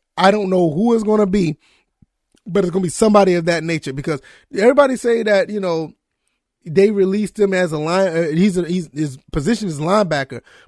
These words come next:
but I think the Falcons had him down as an edge rusher. So that's another thing you may wanna think about because, like, you know, this is something that really would, um,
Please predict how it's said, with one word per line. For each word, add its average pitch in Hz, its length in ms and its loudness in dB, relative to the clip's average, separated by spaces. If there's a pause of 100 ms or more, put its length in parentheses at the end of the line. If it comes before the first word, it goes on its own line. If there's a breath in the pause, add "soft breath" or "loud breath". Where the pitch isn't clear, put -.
but 175 160 2
I 160 140 2
think 233 460 0
the 175 100 0
Falcons 202 480 0
had 185 240 -2
him 165 180 -6
down 165 360 -4
as 160 320 -4
an 143 160 -6
edge 180 280 0
rusher. 123 440 -6 (400 soft breath)
So 202 260 2
that's 185 340 0
another 190 360 2
thing 180 160 2
you 180 100 -2
may 180 140 2
wanna 156 260 -4
think 185 240 -6
about 147 280 -4
because, 147 280 -8
like, 143 300 -4 (360)
you 277 140 0
know, 202 300 4 (1000 soft breath)
this 202 220 2
is 254 140 0
something 226 400 -2
that 208 260 0
really 190 420 -2
would, 190 460 2 (100)
um, 151 600 -6